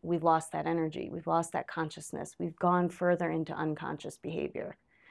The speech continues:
But if we're there and we're observing it consciously, this kind of transformation of the impression occurs, which is what we're always talking about, right?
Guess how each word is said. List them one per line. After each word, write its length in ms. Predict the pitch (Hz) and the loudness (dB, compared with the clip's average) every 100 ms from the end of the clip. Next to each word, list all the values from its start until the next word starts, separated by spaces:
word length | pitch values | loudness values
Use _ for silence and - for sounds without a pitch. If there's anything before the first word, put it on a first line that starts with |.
| - _ _ | -20 _ _
But 120 | 180 | 2
if 140 | 180 185 | 4 6
we're 220 | 202 202 | 8 8
there 340 | 180 196 214 | 8 10 10
and 160 | 196 180 | 8 6
we're 120 | 165 | 4
observing 420 | 165 - 190 185 | 4 4 4 4
it 100 | 175 | 0
consciously, 600 | - 180 180 185 175 175 | 0 0 2 0 -2 0
this 200 | 165 160 | 0 -2
kind 280 | - 175 165 | 0 2 4
of 180 | 156 - _ _ _ _ | 2 -2 _ _ _ _
transformation 880 | - 190 180 180 185 175 170 - 170 | -2 4 4 4 4 6 4 2 0
of 120 | 156 | 2
the 80 | 151 | 2
impression 760 | 156 156 165 151 - 175 165 - _ - | 0 2 0 0 0 -4 -4 -8 _ -10
occurs, 520 | 185 - 170 160 160 | -6 0 2 2 0
which 180 | 147 - | -8 -6
is 120 | 170 | -2
what 160 | 170 - | 0 0
we're 120 | 156 | 0
always 260 | 151 143 | 0 -2
talking 460 | - 165 151 - - | -4 -2 -4 -6 -10
about, 320 | - - - | -8 -8 -6
right? 320 | - - - | -4 -4 -4